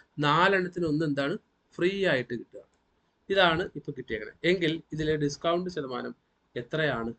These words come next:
എന്നാണ് ക്വസ്റ്റ്യൻ. നമ്മൾ വളരെ നിസ്സാരമായിട്ട് ചെയ്യാവുന്ന കേസേ ഉള്ളൂ. നാലിനൊന്ന്, ആ, ഫ്രീ ആയിട്ട് കിട്ടി എന്ന് പറഞ്ഞാൽ ആ ഫ്രീ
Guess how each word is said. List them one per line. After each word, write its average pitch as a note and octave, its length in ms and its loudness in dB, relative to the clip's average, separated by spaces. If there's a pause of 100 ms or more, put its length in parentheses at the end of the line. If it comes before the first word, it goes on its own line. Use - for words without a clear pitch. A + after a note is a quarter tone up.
(100)
എന്നാണ് A#2 320 -6
ക്വസ്റ്റ്യൻ. A#2 440 -16 (800)
നമ്മൾ E3+ 140 -2
വളരെ E3 320 -2
നിസ്സാരമായിട്ട് D#3 840 -2
ചെയ്യാവുന്ന C3 340 -6
കേസേ A#2 280 -4
ഉള്ളൂ. C#3+ 260 -4 (400)
നാലിനൊന്ന്, E3+ 600 4 (560)
ആ, C3+ 280 0 (280)
ഫ്രീ C#3+ 260 0
ആയിട്ട് D3 180 2
കിട്ടി B2 240 -4
എന്ന് A2+ 220 -6
പറഞ്ഞാൽ B2 300 -4 (320)
ആ D#3+ 80 -2
ഫ്രീ G3+ 440 -4